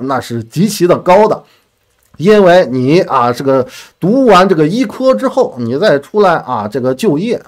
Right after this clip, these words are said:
<laughs> 这个收入也是非常的高啊。所以说在台湾啊，这个能够当上医生的人，你说他是笨蛋，<laughs> 没人信，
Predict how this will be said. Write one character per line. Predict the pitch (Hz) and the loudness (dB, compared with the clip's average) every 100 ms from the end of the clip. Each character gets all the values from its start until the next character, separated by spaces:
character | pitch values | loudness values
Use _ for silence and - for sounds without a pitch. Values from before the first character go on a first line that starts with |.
| - | -12
<laughs> | - 147 | -6 -4
这 | 165 | -2
个 | 139 | -2
收 | - 233 311 330 | 2 2 4 2
入 | 294 - _ - | 0 -6 _ -8
也 | 127 110 | -4 -4
是 | 110 | -4
非 | 113 123 | -2 -2
常 | 117 120 | -2 -2
的 | |
高 | 117 127 117 | 2 2 2
啊。 | 90 _ _ | -2 _ _
所 | 196 | 2
以 | 196 | 4
说 | 202 | 4
在 | 180 | 2
台 | - - 156 | 0 0 2
湾 | 165 156 - | 4 2 -2
啊， | 117 | -8
这 | 104 180 | -4 -2
个 | 135 | -2
能 | 123 160 208 | 0 2 4
够 | 180 | 4
当 | 127 160 185 | 4 2 0
上 | 147 | -2
医 | 143 240 | -2 -2
生 | 220 117 | -2 -2
的 | 110 | -4
人， | 101 82 _ _ _ | -6 -12 _ _ _
你 | 123 117 | -6 -4
说 | - 202 | 0 2
他 | 208 | 2
是 | 208 | -2
笨 | - 143 107 | 0 -2 0
蛋， | 160 170 - - 139 | 0 0 -4 -12 -12
<laughs> | - 107 - | -10 -12 -10
没 | 113 131 | -4 0
人 | 151 123 | 0 0
信， | 123 117 | -4 -10